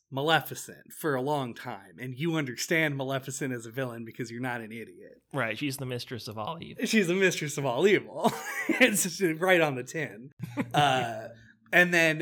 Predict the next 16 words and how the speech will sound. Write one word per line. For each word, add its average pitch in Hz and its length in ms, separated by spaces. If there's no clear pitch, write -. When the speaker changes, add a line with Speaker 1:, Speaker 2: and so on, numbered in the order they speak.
Speaker 1:
when 165 140
it 151 140
gets 175 280
usurped 151 540
and, 135 260
and 127 160
Ansem 131 480
sort 131 220
of 117 140
comes 123 280
in, 113 360
i-, - 20
in 120 380
place 202 340
of 139 80
it, 110 200